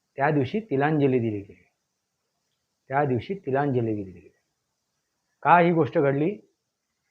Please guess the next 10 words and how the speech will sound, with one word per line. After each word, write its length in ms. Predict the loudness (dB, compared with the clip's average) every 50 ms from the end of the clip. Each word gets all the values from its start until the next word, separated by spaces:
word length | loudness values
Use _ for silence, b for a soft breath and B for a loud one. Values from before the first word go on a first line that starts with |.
| _ _ _ _ _ _ _ _ -2
कारण 160 | 0 2 4
ह्या 120 | 4 4 2
शिवतीर्थावरून, 840 | 2 2 2 2 4 4 2 2 2 2 4 4 4 4 2 0 -2 -6 -12 _ _ _ _ _ _ _ _ _ _ _ _ _ _ _ _
ह्या 160 | -6 -6 -6 -6
शिवतीर्थावरून 960 | -4 -2 2 2 2 4 4 2 0 0 0 0 2 4 4 4 2 2 0 -4 -10 _ _ _ _ _ _ _ -6
मी 180 | -4 -2 0
ज्यांना 340 | 0 0 0 0 0 0 2
ज्यांना 260 | 2 2 2 2 2
विरोध 280 | 2 2 4 4 2 2 0
केला, 220 | -4 -6 -6 -6